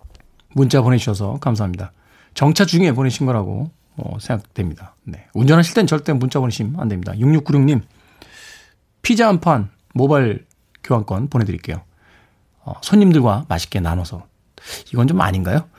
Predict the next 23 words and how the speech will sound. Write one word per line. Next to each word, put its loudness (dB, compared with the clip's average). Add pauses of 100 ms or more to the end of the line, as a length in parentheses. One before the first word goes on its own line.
(140)
<laughs> -20
피-, -8
피자 0
한 2
판 -8 (440)
가지고 2 (480)
손님들하고 0
나눠 2
먹긴 -2
좀 -4
그렇죠. -8
예, -10
차고지에 2
가셔서 0 (140)
동료 2
기사분들과, 0 (100)
예, -2
맛있게 -2
드시길 -4
바라겠습니다. -4 (220)
운전 4
조심하십시오. 0
육육구육님. 0